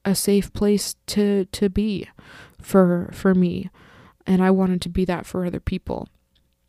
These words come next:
Um, and as a place where, you know, you're not alone. You're not alone because, because they care. <laughs>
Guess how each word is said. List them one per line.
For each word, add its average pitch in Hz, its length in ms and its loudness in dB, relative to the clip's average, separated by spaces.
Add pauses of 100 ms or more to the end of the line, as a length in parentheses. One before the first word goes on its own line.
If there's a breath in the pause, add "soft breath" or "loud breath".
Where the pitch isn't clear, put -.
(460)
Um, 190 420 -8 (960 soft breath)
and 190 140 0
as 185 240 0
a 185 40 -4
place 196 380 0
where, 190 120 0
you 185 220 -2
know, 180 100 2
you're 180 160 0
not 180 160 0
alone. 180 400 -4 (200)
You're 190 100 -2
not 185 100 0
alone 185 320 0
because, 165 500 -4 (460 loud breath)
because 175 360 -2
they 180 120 0
care. 233 520 0
<laughs> - 200 -12